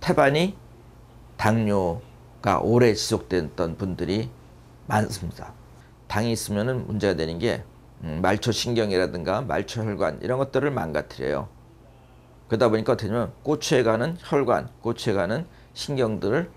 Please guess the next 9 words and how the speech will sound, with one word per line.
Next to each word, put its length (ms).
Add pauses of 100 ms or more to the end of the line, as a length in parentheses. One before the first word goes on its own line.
(360)
당이 400 (240)
망가뜨리는 640
겁니다. 380 (1200)
근데 340 (180)
당뇨가 420
무서운 340
거는 300
다른 260
질환들은 720